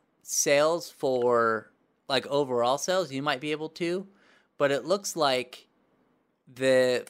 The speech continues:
first week W W E two K nineteen sold three hundred sixty-four thousand copies. Uh,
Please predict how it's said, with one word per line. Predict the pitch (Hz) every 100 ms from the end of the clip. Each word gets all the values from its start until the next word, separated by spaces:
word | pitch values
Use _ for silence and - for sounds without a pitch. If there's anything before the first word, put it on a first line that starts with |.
| -
first | 180 190 196
week | 175 170 156 - _ 147
W | 139 139 147
W | 139 143
E | 139
two | 135 - 143
K | 139 131
nineteen | 127 160 165 - 143 127
sold | 117 127 117 110 104
three | 127 131
hundred | 135 123
sixty-four | - 123 - - 117
thousand | 113 104 101 104 104
copies. | 107 92 - - - - _ _ _ _ _ _ _ _ _ _ _ _ _
Uh, | 139 123 113 107